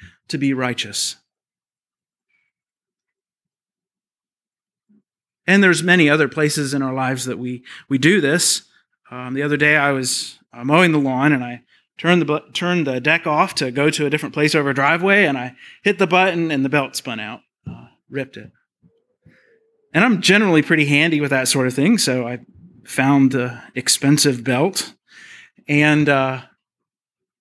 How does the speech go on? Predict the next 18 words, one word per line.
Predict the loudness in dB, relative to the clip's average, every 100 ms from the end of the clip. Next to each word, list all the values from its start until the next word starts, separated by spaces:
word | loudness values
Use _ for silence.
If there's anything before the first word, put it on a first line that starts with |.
| 0
but | 0 0 0
the | 4
man | 6 4
kindly | 2 0 2 4 4
gave | 4 4 4 2
me | 2 2
an | 0
instruction | 0 0 2 0 0
sheet | 0 -4 -4
that | -6 0
said, | 0 0 2
"This | 2 4 -2
is | -2
how | 0 2
the | 2
belt | 0 0 0 -4 _ -20 -4
gets | -4 -4 -6
wound." | -6 -6 -8 -14 -20